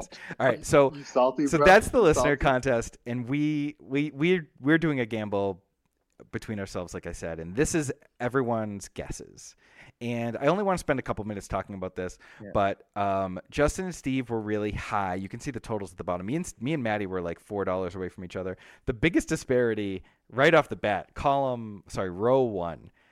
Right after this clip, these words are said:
Speaker 2: you guys see Avenger as, like, a really expensive card, and I see it as a junk legendary.
Speaker 4: Wow,
Speaker 1: I don't,
Speaker 4: interesting.
Speaker 1: I don't, I, I put it, so my, the way I did this was I, I figured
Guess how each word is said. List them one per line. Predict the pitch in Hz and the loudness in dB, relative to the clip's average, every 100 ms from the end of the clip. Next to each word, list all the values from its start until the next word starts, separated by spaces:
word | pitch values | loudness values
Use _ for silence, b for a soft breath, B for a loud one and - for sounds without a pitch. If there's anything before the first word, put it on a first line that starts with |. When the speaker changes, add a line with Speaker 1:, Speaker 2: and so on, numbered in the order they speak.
| _ | _
Speaker 2:
you | - 147 | -6 -2
guys | 202 240 175 | 4 4 4
see | - 139 | 0 -2
Avenger | 104 98 104 120 101 | -4 -4 -6 -4 -6
as, | 82 80 | -6 -8
like, | 87 | -8
a | |
really | 85 104 123 110 | -4 -2 0 -2
expensive | - 110 90 - | -4 -8 -8 -10
card, | 92 87 | -6 -6
and | 76 | -6
I | 85 | -10
see | 92 110 | -8 -6
it | 90 | -6
as | 90 | -6
a | 87 | -8
junk | 78 - 82 82 - | -10 -12 -10 -12 -16
legendary. | 73 69 - - 50 50 131 _ _ _ _ _ _ _ | -16 -14 -16 -18 -18 -18 -20 _ _ _ _ _ _ _
Speaker 4:
Wow, | 110 104 110 101 | -8 -4 -4 -4
Speaker 1:
I | |
don't, | |
Speaker 4:
interesting. | 101 104 135 101 95 - _ _ _ _ _ | -8 0 2 2 -2 -18 _ _ _ _ _
Speaker 1:
I | 139 | 2
don't, | 160 165 - | 2 2 0
I, | 120 143 | 2 2
I | 135 156 | 2 0
put | - 175 | 0 -2
it, | 156 135 | -4 -6
so | 151 - 113 - | -8 -8 -12 -8
my, | 123 131 | -4 -2
the | 123 | 0
way | 156 | 2
I | 185 | 2
did | 151 123 | 0 -2
this | 120 - | -4 -4
was | 104 | -6
I, | 101 - - | -6 -8 -6
I | 104 | -6
figured | - 110 104 101 95 | -4 -6 -4 -4 -4